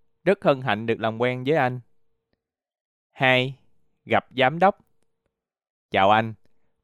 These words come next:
tôi là Harry, tôi là nhân viên mới ở công ty." "Chào anh, tôi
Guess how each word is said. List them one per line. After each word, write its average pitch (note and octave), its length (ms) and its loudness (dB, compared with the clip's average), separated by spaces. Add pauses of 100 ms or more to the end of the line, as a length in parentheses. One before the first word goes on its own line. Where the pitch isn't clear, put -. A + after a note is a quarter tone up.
tôi C3 340 4 (160)
là G2+ 140 0
Harry, B2 480 -2 (640)
tôi D3+ 280 6
là A#2 160 2
nhân B2 300 -6
viên B2 220 -6
mới C3+ 220 -2
ở D#3+ 80 0
công B2+ 200 -4
ty." B2+ 220 -2 (800)
"Chào G2+ 180 4
anh, A2+ 180 0 (580)
tôi A#2+ 340 4